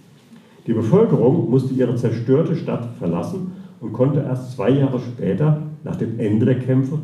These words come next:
zurückkehren. Man kann sich unschwer vorstellen, was es für die Bauern und Handwerker eines ganzen Ortes bedeutete, Hab und Gut zu verlassen,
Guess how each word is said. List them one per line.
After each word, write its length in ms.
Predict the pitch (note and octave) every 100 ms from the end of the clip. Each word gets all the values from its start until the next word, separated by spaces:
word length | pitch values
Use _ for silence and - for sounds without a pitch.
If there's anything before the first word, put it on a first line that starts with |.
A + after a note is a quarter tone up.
| - -
zurückkehren. 880 | D3 A#2 A2+ - - E2+ D#2 - - - _ _ _ _ _ _ _ _ _ _ -
Man 120 | C3
kann 180 | F3 G3
sich 200 | F3+ F3+
unschwer 360 | F#3 G3+ E3+
vorstellen, 560 | C#3+ C3 C#3 C#3+ D3+ B2+
was 140 | A#2
es 100 | B2
für 140 | - A2+
die 80 |
Bauern 440 | G2+ - F#2 A#2 C#3+
und 160 | -
Handwerker 460 | - B2 B2 C3 B2+
eines 280 | A2+ G#2 -
ganzen 440 | G#2+ D3+ - -
Ortes 300 | G2+ G#2 -
bedeutete, 720 | - - F2+ E2+ - - D#3+ - - - - - -
Hab 240 | D#3 G3
und 180 | D#3+ C3+
Gut 200 | D3 D3+
zu 80 | -
verlassen, 800 | - - - - F3+ - -